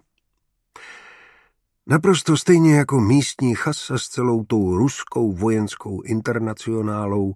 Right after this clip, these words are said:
která ve svých zákopech a bunkrech popíjí čaj a vodku za Ševčenkovou,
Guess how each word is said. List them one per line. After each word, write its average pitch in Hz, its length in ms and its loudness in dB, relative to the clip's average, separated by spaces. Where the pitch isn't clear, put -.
která 117 320 4
ve 127 120 2
svých 117 300 0
zákopech 123 580 -2
a 107 100 -6
bunkrech 104 540 -4
popíjí 95 600 -4
čaj 110 380 -4
a 92 120 -6
vodku 120 640 -6
za 95 280 -2
Ševčenkovou, 131 1120 -8